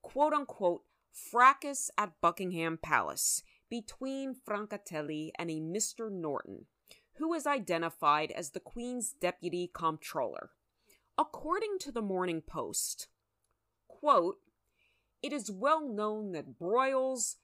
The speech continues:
jealousies, and ill feeling, to a great extent, have been existing in the royal establishment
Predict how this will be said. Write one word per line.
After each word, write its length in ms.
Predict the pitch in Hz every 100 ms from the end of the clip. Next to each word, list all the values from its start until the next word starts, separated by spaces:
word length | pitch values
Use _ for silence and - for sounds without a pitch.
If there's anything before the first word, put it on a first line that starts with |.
| _
jealousies, 920 | 117 196 214 202 - 202 185 185 - - _ -
and 220 | 196 180
ill 200 | - 269
feeling, 680 | 262 - 190 185 180 180 180 - _ -
to 160 | -
a 60 | 180
great 360 | 147 147 190 214
extent, 560 | 208 - - 160 135 - _ _ _
have 260 | - 269 196
been 160 | 311
existing 640 | 330 202 160 214 - 208
in 80 | 196
the 80 | 185
royal 400 | 156 160 165 160
establishment 800 | 156 - 143 143 151 - 151 123